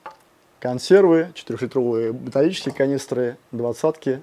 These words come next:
ведра, бочки. Про Японию и про Toyota в Японии я, наверное, рассказал вам практически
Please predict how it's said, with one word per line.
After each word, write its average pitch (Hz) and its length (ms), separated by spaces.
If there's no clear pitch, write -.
ведра, 123 380
бочки. 127 480
Про 156 140
Японию 175 600
и 131 60
про 139 160
Toyota 139 400
в - 20
Японии 120 420
я, 147 160
наверное, 147 440
рассказал 120 480
вам 113 160
практически 107 840